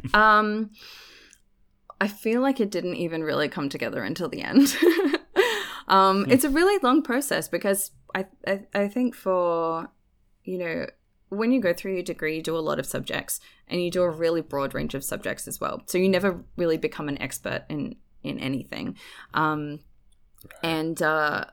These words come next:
Speaker 2: my topic was completely new. Um, I had two supervisors, one from each department. So I was, um,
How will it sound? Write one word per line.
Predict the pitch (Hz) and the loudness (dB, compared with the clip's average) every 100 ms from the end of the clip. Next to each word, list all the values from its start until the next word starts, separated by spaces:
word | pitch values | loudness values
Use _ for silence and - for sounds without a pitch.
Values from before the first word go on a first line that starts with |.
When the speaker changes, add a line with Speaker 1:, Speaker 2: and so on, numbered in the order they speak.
| _ | _
Speaker 2:
my | 185 175 170 | -4 -2 -2
topic | 165 170 175 160 - | -2 -4 -2 -4 -4
was | 147 92 - - - - | -6 -6 -8 -10 -12 -10
completely | - 175 - 185 - 165 | -8 -8 -6 -6 -4 -4
new. | 151 143 143 175 - _ _ _ - | -4 -4 -4 -6 -10 _ _ _ -4
Um, | 160 156 156 | -2 -2 -2
I | 151 165 | -2 -2
had | 175 165 | -4 -4
two | 190 | -2
supervisors, | 180 165 160 160 151 156 151 | -2 -4 -6 -4 -4 -4 -6
one | 143 139 | -4 -6
from | - - | -6 -6
each | - 139 - - - | -4 -4 -4 -4 -6
department. | - - 151 - 139 160 - - - | -6 -4 -2 -2 -4 -6 -8 -16 -14
So | - 156 151 156 | -6 -2 0 0
I | 143 147 | 0 -2
was, | 151 151 - | -4 -6 -6
um, | 160 - - - | -6 -6 -8 -10